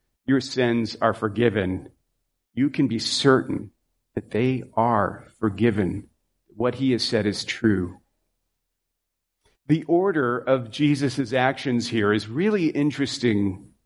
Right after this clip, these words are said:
too. The first thing he does is forgive the sins of the man. Later in the story, delightfully, and I'm sure a relief to his friends, he also tells him to rise and walk.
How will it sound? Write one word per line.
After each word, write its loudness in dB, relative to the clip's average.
too. -2
The 6
first 0
thing 2
he 0
does -4
is 0
forgive 2
the 0
sins 0
of -4
the -2
man. 0
Later 0
in -2
the 0
story, -2
delightfully, 0
and 2
I'm 0
sure -2
a 4
relief 0
to -2
his 0
friends, 0
he 0
also 0
tells 0
him 0
to -2
rise 0
and -2
walk. 0